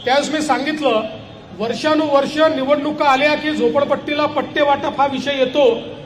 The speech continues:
आणि कधीच ते पट्टे वाटप होत नाही. हे पट्टे वाटप झालं पाहिजे आणि म्हणून मागच्या काळामध्ये आम्ही त्याचा निर्णय घेतला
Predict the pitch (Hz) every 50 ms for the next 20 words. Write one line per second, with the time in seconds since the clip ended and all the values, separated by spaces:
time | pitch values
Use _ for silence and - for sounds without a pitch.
0 | - - - - - - 220 262 294 294 - 277 214 294 339 330 - 330 311 -
1 | - 302 262 - - 302 294 285 285 294 302 202 - 220 262 320 320 - 294 277
2 | 240 214 208 208 - - - - - - - - - - 233 254 247 269 233 240
3 | - 294 285 285 277 285 302 294 - - 196 226 269 320 330 330 311 277 262 202
4 | 233 226 202 202 208 - - - - - - - 190 220 254 277 294 285 254 240
5 | 240 247 - 302 302 277 302 277 269 277 277 262 269 262 240 214 202 - - -
6 | - - - - - - - 180 214 240 285 302 302 311 302 302 302 302 302 -
7 | - 226 - 277 269 254 254 254 277 311 320 311 277 269 262 254 240 214 190 185